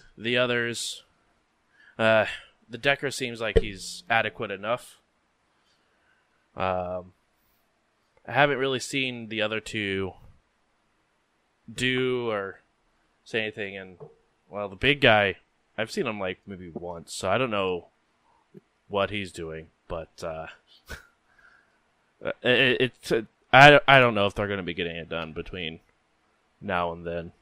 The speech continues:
but they might have to go to international waters, or it might be up to a different runner crew to grab it. Well, keep it, keep me knowing,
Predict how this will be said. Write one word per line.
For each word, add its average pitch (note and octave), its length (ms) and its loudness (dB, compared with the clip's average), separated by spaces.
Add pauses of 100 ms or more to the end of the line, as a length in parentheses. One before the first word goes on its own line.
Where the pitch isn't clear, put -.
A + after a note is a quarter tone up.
(360)
but D#2+ 260 -8
they F2 80 -14
might F#2 120 -8
have F#2 120 -12
to G2 60 -18
go F2 200 -8
to F#2 340 -8 (2000)
international A#2+ 600 2
waters, G2+ 400 -2
or F2+ 180 -4
it E2+ 140 -4
might F2 220 -6
be E2+ 300 -8 (260)
up G2 140 -6
to G2+ 120 -10
a G2 40 -8
different D2+ 320 -10
runner F#2 240 -4
crew - 160 -10
to F#2 100 -8
grab F#2+ 240 0
it. G2+ 120 -2 (2000)
Well, A#3+ 300 2 (800)
keep D3 220 -6
it, - 380 -8 (2250)
keep D#3 180 2
me C#3 120 0
knowing, C3 400 0